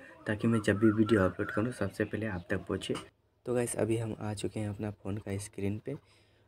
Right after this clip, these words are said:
आपको Snapchat को ओपन कर लेना है। चलिए मैं ओपन कर लेता हूँ और यहाँ पे आपको कैमरा शो होने लगेगा। आपको रील वीडियो डाउनलोड करने के लिए कुछ नहीं करना है।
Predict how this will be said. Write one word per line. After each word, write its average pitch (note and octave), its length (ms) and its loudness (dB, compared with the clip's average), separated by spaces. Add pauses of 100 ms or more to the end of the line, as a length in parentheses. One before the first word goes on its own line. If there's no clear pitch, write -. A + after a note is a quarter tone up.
आपको A2+ 240 -4
Snapchat A2 560 -2
को A#2 220 -2
ओपन G#2 280 -2 (100)
कर G#2 100 -2
लेना G2+ 280 0
है। C3 160 -2
चलिए A2 280 -2
मैं G#2+ 160 -2
ओपन G2+ 280 -4
कर A2 180 -8
लेता G2+ 320 -4
हूँ C#3+ 200 -4 (1000)
और G#2+ 120 -2
यहाँ A2 240 0
पे B2 120 -2
आपको A2 260 -4
कैमरा A2+ 380 -4
शो G#2+ 180 -2
होने G#2+ 260 -4
लगेगा। G#2+ 440 -4 (540)
आपको A2+ 220 -6
रील A2 220 2
वीडियो A2 220 2
डाउनलोड G#2+ 320 -2
करने A2 260 -6
के A2 160 -12
लिए A2 120 0
कुछ - 260 -12
नहीं G#2+ 160 -2
करना G#2 260 -6
है। C3 100 -6